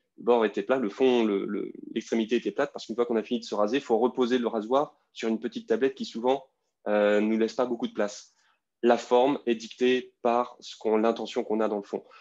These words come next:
Par conséquent, si vous faites, si vous concevez vos documents traditionnellement, comme on a l'idée qu'ils doivent être faits, une conclu-, une consultation, des conclusions, un contrat,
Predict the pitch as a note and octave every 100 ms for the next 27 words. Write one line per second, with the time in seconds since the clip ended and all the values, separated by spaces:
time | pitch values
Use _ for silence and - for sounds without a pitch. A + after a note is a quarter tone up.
0 | _ C3+ E3 D#3 D#3+ E3 E3+ E3+ _ _
1 | _ _ _ _ _ _ _ _ - -
2 | E3 D#3+ E3 D3+ - _ _ _ _ _
3 | - D3 C#3 D3 G#3+ G3+ F#3+ F3+ D3+ D3+
4 | D3 C3 G#2+ - _ _ _ _ _ _
5 | _ _ _ _ _ _ _ _ _ -
6 | - E3+ D#3+ D3+ C#3 A#2 G2+ _ _ _
7 | _ _ _ _ - D3 D3+ E3+ - _
8 | _ _ _ - A2+ A2 A2+ A#2+ C#3 B2
9 | A#2+ A#2 A2+ - B2 C3 C3 - A2+ -
10 | G#2+ G#2+ A2+ - A2 G2+ - A2+ A#2+ A2+
11 | - G2+ G#2 G2+ A2 A#2+ - - - A2
12 | - A2 - C#3+